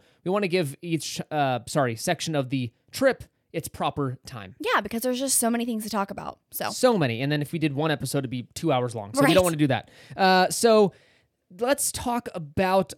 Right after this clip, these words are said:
Speaker 1: our travel day. We left on a Thursday morning. Our flight was at six fifteen.
Speaker 2: Very early morning for us.
Speaker 1: It was so early. So again, uh,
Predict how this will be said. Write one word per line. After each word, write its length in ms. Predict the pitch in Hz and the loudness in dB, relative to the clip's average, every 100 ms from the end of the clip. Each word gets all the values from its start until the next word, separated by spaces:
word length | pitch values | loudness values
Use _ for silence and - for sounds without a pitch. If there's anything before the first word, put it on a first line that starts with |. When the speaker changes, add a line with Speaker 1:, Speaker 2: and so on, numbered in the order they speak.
| - | 2
Speaker 1:
our 360 | 160 165 165 - | 6 6 6 2
travel 260 | - 277 190 | 0 0 0
day. 200 | 117 _ _ _ _ _ _ | -4 _ _ _ _ _ _
We 80 | 143 | -2
left 200 | 156 175 | 0 0
on 100 | 185 | 0
a 40 | 151 | -2
Thursday 540 | - 196 226 220 262 | 0 -2 -2 -2 -2
morning. 480 | 170 147 120 160 214 _ _ _ _ _ | 0 0 0 -6 -8 _ _ _ _ _
Our 80 | 151 | -6
flight 280 | 143 208 240 | -6 -4 -2
was 140 | 220 | -2
at 140 | 190 - | -4 -6
six 440 | - 240 254 - - | -2 -2 0 -8 -8
fifteen. 1040 | - - 214 131 - - 240 277 190 113 - | -8 2 4 2 -8 -2 0 2 0 -2 -8
Speaker 2:
Very 640 | 226 220 220 226 233 262 | -8 0 2 4 2 0
early 280 | - 320 208 | 0 0 0
morning 320 | 196 185 180 | -2 -4 -4
for 120 | 185 180 | -4 -4
us. 400 | 147 202 - - - | -4 -6 -10 -10 -2
Speaker 1:
It 80 | |
was 140 | 180 170 | 0 2
so 300 | - 190 170 | 6 8 8
early. 280 | 151 135 127 | 6 2 2
So 200 | 180 175 | 4 6
again, 400 | 180 180 180 - | 6 2 0 -4
uh, 440 | 135 110 123 127 | -6 -8 -12 -16